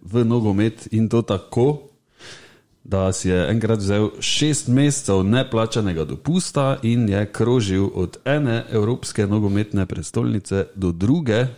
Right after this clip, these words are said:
oziroma od enega štadiona do drugega, ne. In se on potem, eh,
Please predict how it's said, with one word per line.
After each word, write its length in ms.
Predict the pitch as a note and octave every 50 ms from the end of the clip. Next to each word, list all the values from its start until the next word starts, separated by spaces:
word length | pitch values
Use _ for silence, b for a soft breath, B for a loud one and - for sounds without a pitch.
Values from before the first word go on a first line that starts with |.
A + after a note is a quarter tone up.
| - -
oziroma 440 | - E2+ E2+ F2+ G#2 G2+ G2+ F#2 F2
od 120 | E2 D#2+
enega 360 | - G#2+ A2+ A2+ A2 F#2+ F2+
štadiona 680 | F2 - - - G2+ G#2 G#2 G#2 G2 G2+ G2+ F#2+ F#2 F#2
do 180 | F2+ F2+ F2
drugega, 520 | F2 F2+ F#2+ G2+ G#2 G2 F#2 E2+ D#2+ C#2+ C#2
ne. 180 | F2 G#2+ B2 B B B B B B B B B B B
In 180 | _ - A2+ A2
se 140 | G#2+ - G2
on 160 | G#2 A2+ A2
potem, 560 | G2 G#2 F#2+ - G#2 G#2+ A2 A2+ A2 A2 G#2
eh, 40 | G2